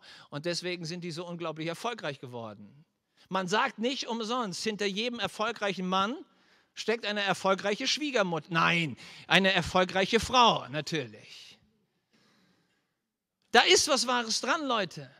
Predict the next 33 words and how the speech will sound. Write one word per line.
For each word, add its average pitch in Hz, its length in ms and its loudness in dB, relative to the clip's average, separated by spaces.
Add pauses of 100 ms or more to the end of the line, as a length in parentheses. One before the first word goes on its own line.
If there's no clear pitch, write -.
(560)
Wenn 254 140 2
wir 262 100 4
nicht 269 180 0
miteinander 320 720 -2
ziehen, 170 480 -4 (140)
werden 240 220 2
wir 226 120 2
am 220 80 -4
Ende 247 240 -2
gegeneinander 185 720 -4
ziehen 185 220 -6
und 165 100 -6
das 185 120 -4
wird 214 120 -2
uns 208 160 -6
nicht 214 140 -6
vorwärts 151 380 -6
bringen. 123 280 -20 (1500)
Der 202 60 -2
zweite 247 400 -2
Punkt, 175 320 -4
der 190 80 0
mindestens 214 420 -2
genauso 214 480 0
wichtig 175 320 -4
ist, 180 160 -2
ist, 190 300 -2 (1500)
Gott 247 280 4
hat 254 140 -2
dir 240 100 -2
diesen 254 380 -2
Partner 240 380 0
gegeben, 226 640 -2